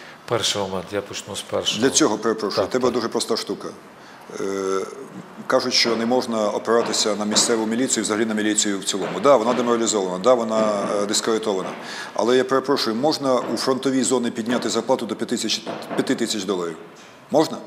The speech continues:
Speaker 2: Можна. В держави є для цього ресурси. Можна в кінці кінців застрахувати всіх бійців спецназу на мільйон доларів, щоб вони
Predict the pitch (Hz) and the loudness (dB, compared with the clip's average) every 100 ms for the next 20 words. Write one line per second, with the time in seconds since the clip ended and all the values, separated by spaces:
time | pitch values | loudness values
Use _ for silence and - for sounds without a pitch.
0 | - - 120 110 - - - - - 107 | -14 -2 0 2 -2 -12 -14 -16 -4 -2
1 | 123 131 123 110 107 101 95 87 85 - | 0 2 2 2 -2 -2 -4 -4 -6 -8
2 | - - - - - 135 147 147 135 131 | -10 -12 -14 -12 0 2 2 0 0 0
3 | 147 131 139 113 135 147 147 143 117 113 | 0 0 0 2 2 0 2 4 4 2
4 | - 123 110 117 120 107 120 107 143 123 | -2 0 0 -2 -2 -2 -4 0 0 0
5 | 113 117 117 110 104 90 85 - - - | 0 0 0 0 -2 -2 -8 -12 -20 -20
6 | - - 110 120 131 | -16 -10 -4 0 2